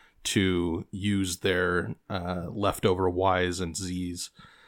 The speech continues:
<laughs> that they don't get to use in normal writing." <laughs> But yeah, we're gonna have a little chat today.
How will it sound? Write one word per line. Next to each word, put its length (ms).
<laughs> 760
that 160
they 100
don't 200
get 160
to 80
use 320
in 100
normal 340
writing." 580
<laughs> 100
But 120
yeah, 160
we're 160
gonna 120
have 80
a 40
little 160
chat 340
today. 380